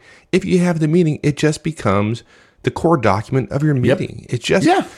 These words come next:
Speaker 1: what you speak from, right? It's all your
Speaker 2: Right.
Speaker 1: notes. It's, it's a fa-, it's so that when you do have the face-to-face meeting,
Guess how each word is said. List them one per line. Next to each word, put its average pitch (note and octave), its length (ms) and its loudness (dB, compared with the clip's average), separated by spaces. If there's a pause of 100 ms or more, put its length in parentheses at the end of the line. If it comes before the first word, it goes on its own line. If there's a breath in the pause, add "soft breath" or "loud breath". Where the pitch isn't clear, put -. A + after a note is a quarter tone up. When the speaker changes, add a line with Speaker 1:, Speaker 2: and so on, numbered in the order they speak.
(140 loud breath)
Speaker 1:
what E3 180 0
you G3 100 2
speak - 360 -2
from, - 300 -4
right? B2+ 200 2
It's - 160 -6
all D3+ 140 4
your E3 140 0
Speaker 2:
Right. C#3 120 2
Speaker 1:
notes. C3 300 2
It's, B2 160 -8
it's - 180 -4
a C3+ 60 -2
fa-, - 220 -4
it's - 220 -4
so E3 160 0
that D3 180 0
when D3 140 -2
you C#3 140 -2
do E3+ 280 0
have A#2 240 0
the G#2 80 -8
face-to-face A2 640 -2
meeting, C#3 380 -2